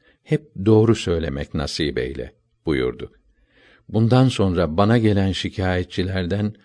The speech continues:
doğru olanı hemen anlar, hak üzere hükmederdim." Kırk yedi.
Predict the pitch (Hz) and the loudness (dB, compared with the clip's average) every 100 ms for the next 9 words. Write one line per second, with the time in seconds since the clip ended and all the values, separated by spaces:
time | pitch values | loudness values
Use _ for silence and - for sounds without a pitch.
0 | _ _ - 85 101 101 110 135 95 90 | _ _ -14 0 2 4 4 4 4 0
1 | 85 82 101 127 120 117 117 113 120 - | -2 -2 0 2 2 2 2 4 2 -2
2 | _ _ _ 139 131 - 92 92 90 78 | _ _ _ -4 -4 -4 -4 0 0 0
3 | 62 87 82 71 65 58 57 53 - _ | -2 -6 -6 -4 -2 -4 -6 -12 -14 _
4 | _ _ _ _ _ - 117 - 95 78 | _ _ _ _ _ 0 0 2 -2 0
5 | 76 - | -4 -8